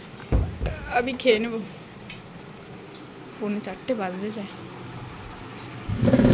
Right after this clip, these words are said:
কালকে রাত্রে মিষ্টি আনা হয়েছে, বাবার জন্য দুটো রাখা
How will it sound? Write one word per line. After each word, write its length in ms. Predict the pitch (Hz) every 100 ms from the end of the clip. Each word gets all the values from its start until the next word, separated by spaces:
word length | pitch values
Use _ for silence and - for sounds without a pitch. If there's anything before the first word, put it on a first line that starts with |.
| - - - - - - - - - - - - - - - -
কালকে 280 | 226 247 311
রাত্রে 240 | 294 - 339 302
মিষ্টি 300 | 262 - - 311
আনা 120 | 311 339
হয়েছে, 260 | 277 240 269 302 233
বাবার 260 | 214 233 226
জন্য 180 | 247 254 285 233
দুটো 180 | - 269 196
রাখা 220 | 196